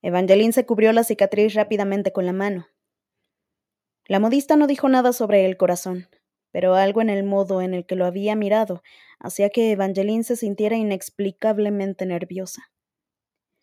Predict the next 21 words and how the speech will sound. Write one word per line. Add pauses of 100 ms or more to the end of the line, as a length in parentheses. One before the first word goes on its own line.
(280)
Entonces
se
dio
cuenta
de
que
la
mujer
se
marchaba
disimuladamente
de
sus
aposentos
mientras
el
resto
de
costureras
seguían
trabajando.